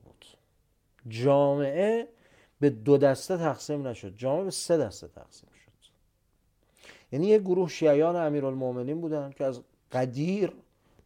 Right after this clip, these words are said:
با امیرالمومنین بودن، به هیچ طرفی هم غش نکردن، هیچ وقت،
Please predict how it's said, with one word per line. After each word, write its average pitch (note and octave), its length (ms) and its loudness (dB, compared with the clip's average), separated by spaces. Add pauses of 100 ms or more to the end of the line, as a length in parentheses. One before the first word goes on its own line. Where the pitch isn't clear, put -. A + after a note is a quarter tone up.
(140)
با C3+ 140 0
امیرالمومنین G2+ 640 -6
بودن، D2+ 320 -20 (1700)
به C#3+ 80 -2
هیچ D#3 240 -4
طرفی C#3 340 0
هم B2 140 -4
غش A2 280 -8
نکردن، F2 440 -14
هیچ C#3 340 -8
وقت، F#2 260 -12